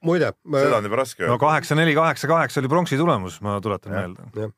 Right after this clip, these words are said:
Speaker 1: Muide, äh, ma tuletan teile siinkohal meelde, et oli meil kunagi tiim seitsekümmend viis pluss ja seda
Speaker 2: Jah.
Speaker 1: seitsekümmend viit, äh, Gerd Kanter täis ei heitnud. Küll aga on ta võitnud ükste-, üksteist medalit.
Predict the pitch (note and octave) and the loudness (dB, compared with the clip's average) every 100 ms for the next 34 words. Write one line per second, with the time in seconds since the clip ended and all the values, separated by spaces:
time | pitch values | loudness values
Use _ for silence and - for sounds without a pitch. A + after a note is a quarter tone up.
0 | A#2+ D3+ D#3 B2+ C3 B2 C3+ B2+ D#3 - | 0 2 2 2 2 2 0 2 2 2
1 | C3+ C3+ C3 A#2+ D3 B2 A2+ B2 B2 D#3+ | 0 2 2 2 0 0 0 0 4 2
2 | B2+ G#2+ G#2 A#2 A2 A2 A2 C#3 A2+ G#2 | 2 0 -2 0 0 0 0 0 0 -4
3 | D#3 C#3 G2+ C3+ B2 G#2+ G#2 D#3 A#2+ - | -4 -4 -2 -4 -4 -4 -4 -6 -8 -4
4 | E3 - - _ _ _ _ _ _ _ | -4 -4 -12 _ _ _ _ _ _ _
5 | - G#2 A#2+ A#2 D3 - B2 A#2+ E3+ F3 | -6 -2 0 2 0 0 0 0 0 -2
6 | A#2+ _ - C#3 B2 A#2+ A2 C3+ - D3 | -2 _ -14 -4 0 2 2 0 0 0
7 | D3 A#2+ A#2 D#3+ G#2 C#3+ F#3+ - - - | 0 -2 0 0 0 0 0 -4 -16 -16
8 | _ _ - E3 D#3+ G#2+ F2+ F2+ - _ | _ _ -2 0 2 0 -4 -8 -18 _
9 | _ _ _ _ _ _ - A#2+ A#2 A#2 | _ _ _ _ _ _ -8 -2 0 2
10 | B2 C3+ B2+ A#2 D#3 - A#2+ B2+ B2+ C3+ | 2 2 0 -2 -2 -4 -4 -2 -2 -2
11 | D#3+ - A2 D#3+ E3+ A2 E2+ | -4 -6 -6 -2 0 0 -2